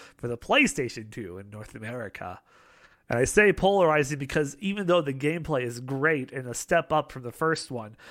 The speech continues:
what the fuck was that story? I'm sorry, Capcom. What the fuck? Uh,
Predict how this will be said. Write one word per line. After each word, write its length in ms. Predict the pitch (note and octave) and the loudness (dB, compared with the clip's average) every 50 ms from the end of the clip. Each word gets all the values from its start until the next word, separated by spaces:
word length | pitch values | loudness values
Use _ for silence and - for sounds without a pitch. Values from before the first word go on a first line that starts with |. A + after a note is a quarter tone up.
| - - | -20 -6
what 240 | - - G3 G#3+ - | 4 6 6 6 6
the 100 | - G2 | 4 -6
fuck 440 | - - - - - E3 E3 - - | -6 -6 -8 0 2 2 2 2 0
was 140 | C#3+ A2+ G#2+ | -6 -6 -4
that 200 | A2+ A2 A#2 - | -6 -10 -8 -8
story? 600 | - - - B2 G#2+ G2 F2+ F#2 F2 F#2 - _ _ _ _ _ - - _ _ _ _ - | -10 -6 -4 -4 -4 -4 -6 -8 -8 -10 -12 _ _ _ _ _ -20 -20 _ _ _ _ 2
I'm 220 | E3+ F#3 F3 D#3+ | 2 2 4 2
sorry, 460 | - - - F3+ C#3+ C3 B2 A2 A2 | 0 2 4 4 4 4 0 -4 -6
Capcom. 600 | - - - C3+ A2 G#2+ - - - C3+ B2+ B2+ C3+ | -8 -6 -6 -4 -6 -6 -8 -4 -2 -2 -2 0 2
What 200 | F3+ G#3+ G#3+ - | 0 0 0 -2
the 80 | A2 - | -10 -12
fuck? 500 | - - - - - B2+ G2+ G#2 - - - - - _ - - - - - - - - - _ _ _ _ _ - - | -12 -14 -12 -6 -4 -4 -4 -4 -8 -10 -12 -12 -12 _ -20 -20 -20 -18 -16 -16 -14 -14 -16 _ _ _ _ _ 4 6
Uh, 420 | C#3+ D#3 D#3 D#3+ E3 E3 E3 - | 8 8 8 6 6 4 2 0